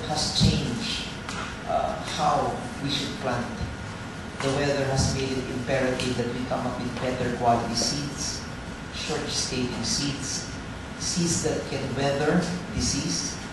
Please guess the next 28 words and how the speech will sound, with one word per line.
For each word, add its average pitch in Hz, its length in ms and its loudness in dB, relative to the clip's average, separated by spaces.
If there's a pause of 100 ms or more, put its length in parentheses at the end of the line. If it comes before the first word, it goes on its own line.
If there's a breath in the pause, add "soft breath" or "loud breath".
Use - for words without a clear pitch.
(380)
seeds - 460 0
that 135 180 -2
can 135 140 -2 (100)
weather 131 460 0
changes 139 720 -2
in - 160 -2
temperature, 131 640 0 (680)
seeds - 420 2
that 135 240 2
can 135 160 -2 (140)
weather 127 500 0 (160)
less 123 320 0
water 139 480 2 (320)
in 131 80 -2 (240)
different 131 320 -2
types 123 340 2
of - 140 -4
condition, 123 460 -2 (960)
seeds - 460 0
that 139 220 0
can 135 120 -2 (100)
weather 131 580 0
areas 135 340 2
that - 140 -4
have - 140 0
been 131 260 -2
invaded 127 540 0
by 120 180 0